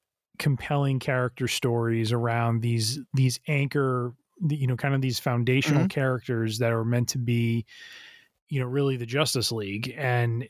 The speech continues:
Speaker 1: and, and to do it in a way where I actually care about seeing them get together. Like, you know, like, when we would go to the Avengers movies, I mean, you know, me and my boys were, were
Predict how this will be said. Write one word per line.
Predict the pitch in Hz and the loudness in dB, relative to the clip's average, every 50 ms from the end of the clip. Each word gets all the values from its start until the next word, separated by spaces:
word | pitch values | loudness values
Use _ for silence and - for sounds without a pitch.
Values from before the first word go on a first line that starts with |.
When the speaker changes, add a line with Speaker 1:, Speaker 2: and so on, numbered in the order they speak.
| - | -2
Speaker 1:
and, | 139 127 120 117 117 117 113 113 123 127 - - - | 0 2 2 2 2 0 0 -2 -4 -4 -8 -6 -2
and | 143 131 123 113 | 0 0 0 0
to | - 131 | 0 -4
do | 113 110 127 127 135 | -4 -2 -4 -2 0
it | 139 135 | 0 0
in | 139 131 | 0 0
a | 131 127 | 0 0
way | 123 123 123 123 123 123 | 0 0 0 0 0 0
where | 120 120 120 120 120 117 117 117 - - _ _ _ _ _ - - _ _ _ | 0 0 0 0 0 0 0 -2 -4 -8 _ _ _ _ _ -20 -20 _ _ _
I | - 139 131 127 | -4 -2 0 0
actually | 123 127 127 - - 151 131 123 | 0 -2 -2 -2 -2 -2 -2 -2
care | 120 - - 143 139 135 135 131 | -2 -2 -2 0 0 2 0 0
about | 127 123 127 127 120 120 120 - | 0 0 0 0 -2 -2 -2 -2
seeing | - - 151 139 135 131 127 131 127 | -2 0 0 2 2 2 2 0 0
them | 123 120 120 120 | 0 0 0 0
get | 117 127 120 - | 0 0 -2 0
together. | - 131 117 131 139 139 - - | -4 -4 -2 -2 -2 -2 -2 -2
Like, | 185 185 - - - - - - - - | -2 -2 -2 -6 -10 -10 -10 -12 -8 -4
you | 180 | -2
know, | 180 | 0
like, | 175 170 156 | 0 0 0
when | 160 170 170 | 0 -2 -2
we | 190 240 269 | 0 0 0
would | 240 170 | 0 0
go | 175 180 | 2 2
to | 170 165 | 2 2
the | 143 139 135 | 0 0 -4
Avengers | 123 123 156 196 220 196 165 135 123 | -2 0 0 2 2 2 0 0 -2
movies, | 127 123 120 117 120 120 120 120 135 | -2 -2 0 0 0 0 0 0 0
I | 131 | 0
mean, | 131 127 127 123 127 135 139 - - 381 392 415 - 339 | 2 2 2 2 0 -2 -6 -10 -16 -18 -18 -18 -16 _
you | 196 160 | -2 -2
know, | 135 127 | -2 0
me | 135 165 208 | 0 0 2
and | 220 185 | 2 0
my | 143 127 | -2 -2
boys | 113 139 175 175 160 139 127 | -2 0 0 2 2 0 0
were, | 127 131 127 123 | -2 -4 -4 -4
were | 120 120 113 113 | -2 0 0 0